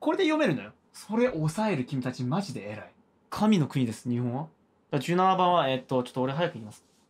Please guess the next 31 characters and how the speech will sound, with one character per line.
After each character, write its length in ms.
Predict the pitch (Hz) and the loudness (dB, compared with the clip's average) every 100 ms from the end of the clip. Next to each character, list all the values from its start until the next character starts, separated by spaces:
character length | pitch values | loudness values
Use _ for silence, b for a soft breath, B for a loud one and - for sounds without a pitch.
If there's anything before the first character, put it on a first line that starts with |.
| _ _ _ _ B B B - | _ _ _ _ B B B 0
こ 100 | 269 | 2
れ 100 | 277 | 4
調 260 | - 330 | 2 2
査 160 | 330 330 | 2 2
キ 80 | 311 | 2
ャ 60 | |
ン 40 | 311 | 4
プ 80 | |
の 100 | 247 | 2
調 180 | 170 208 | 4 0
査、 120 | 202 | 0
調 200 | - 190 | -2 -2
査 80 | 170 | -2
で 80 | 110 | -4
す 80 | 104 | -8
ね。 100 | 95 _ _ _ _ | -18 _ _ _ _
調 240 | - 226 233 | 0 2 4
査 140 | 240 | 4
兵 160 | 220 170 | 4 4
団、 240 | 117 92 _ _ | 0 -2 _ _
心 300 | - 220 240 | -4 2 4
臓 140 | 220 226 | 6 4
を 40 | |
捧 240 | 196 214 | 4 4
げ 80 | 202 | 4
よ。 220 | 147 87 - _ _ _ - | 4 2 -8 _ _ _ 2
対 280 | 262 339 | 4 6
象 420 | 311 - 302 302 - _ - | 4 4 6 4 0 _ 0
と 120 | 262 | 4
な 120 | 247 | 6
る。 180 | 135 101 | 4 -2